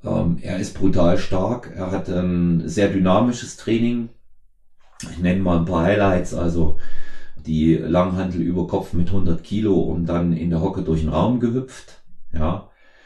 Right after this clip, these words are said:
Ähm, dann, äh, diese Mischung aus, äh, Rudern und Kreuzheben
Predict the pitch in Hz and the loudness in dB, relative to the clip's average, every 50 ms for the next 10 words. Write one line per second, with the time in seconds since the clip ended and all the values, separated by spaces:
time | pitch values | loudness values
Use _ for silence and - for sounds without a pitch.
0 | - - - - - _ _ _ - - 92 90 87 87 87 85 85 85 85 82 | -20 -20 -20 -20 -20 _ _ _ -10 -4 0 2 2 4 4 6 6 6 4 4
1 | 80 - 90 90 85 82 82 85 85 80 78 80 80 80 80 80 80 80 80 78 | 2 0 0 2 2 2 2 2 2 0 -2 -2 0 0 2 2 0 0 -2 -4
2 | 80 80 - - - 90 90 87 85 95 85 80 71 - 82 98 110 110 - 110 | -6 -8 -12 -12 -6 -4 -4 -2 2 2 2 2 2 0 0 0 0 0 0 -2
3 | 101 98 95 95 92 82 78 - 78 82 82 85 85 82 82 - - - - - | -2 0 0 2 2 2 2 0 -2 0 0 0 0 -2 -2 -6 -12 -16 -12 -8
4 | 80 82 82 80 80 85 101 113 113 95 87 82 78 76 76 80 90 87 82 - | -4 -4 -2 -2 -2 -2 -2 0 0 0 0 0 -2 -2 -2 0 0 2 2 0
5 | - 120 117 117 123 123 127 | 2 0 0 0 0 -4 -6